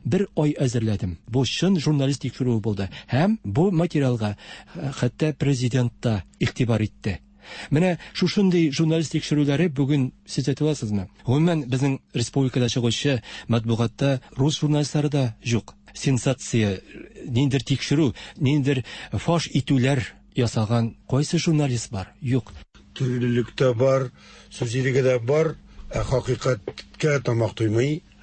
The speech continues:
Speaker 2: һәм канәгатьләнү хисе юк. Ни өчен алай икән ул?
Speaker 1: Курку, менә шушы белем дәрәҗәсе җитмәү һәм журналистларның бәйсезлек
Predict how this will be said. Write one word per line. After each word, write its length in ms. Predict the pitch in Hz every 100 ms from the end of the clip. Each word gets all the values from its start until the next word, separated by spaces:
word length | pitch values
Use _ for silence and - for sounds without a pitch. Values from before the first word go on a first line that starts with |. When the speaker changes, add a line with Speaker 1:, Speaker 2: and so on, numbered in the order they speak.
| -
Speaker 2:
һәм 200 | 110 104
канәгатьләнү 600 | 110 107 98 101 104 101
хисе 240 | 107 - 104
юк. 200 | 104 -
Ни 220 | 120 160
өчен 200 | 170 139
алай 240 | 131 117 104
икән 240 | 104 92
ул? 40 | 90 - -
Speaker 1:
Курку, 480 | - - - 220 220 - - -
менә 200 | 120 131
шушы 320 | 120 123 139 135
белем 300 | 120 127 151
дәрәҗәсе 340 | 151 165 156 151
җитмәү 460 | - - - 151 143 127
һәм 180 | 127 123 - -
журналистларның 720 | 110 135 127 117 156 127 147 - - -
бәйсезлек 1160 | - 110 131 131 - 147 117 - 123 147 - -